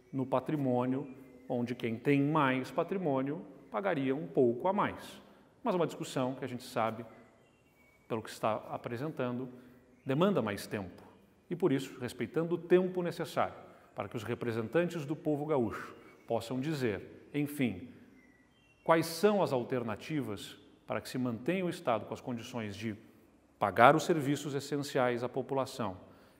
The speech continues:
e, de outro lado, ter a modicidade nas alíquotas, eh, de imposto,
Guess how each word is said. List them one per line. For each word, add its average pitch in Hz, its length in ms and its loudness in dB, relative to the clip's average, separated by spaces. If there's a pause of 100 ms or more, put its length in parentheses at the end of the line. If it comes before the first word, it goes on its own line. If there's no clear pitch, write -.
(100)
e, 117 100 -6
de 110 120 -4
outro 117 240 0
lado, 101 360 0
ter 110 380 -2
a 117 100 -2
modicidade 127 1120 -2 (520)
nas 107 260 -8
alíquotas, 110 800 -6 (420)
eh, 110 200 -4
de 104 180 -8
imposto, 170 600 -2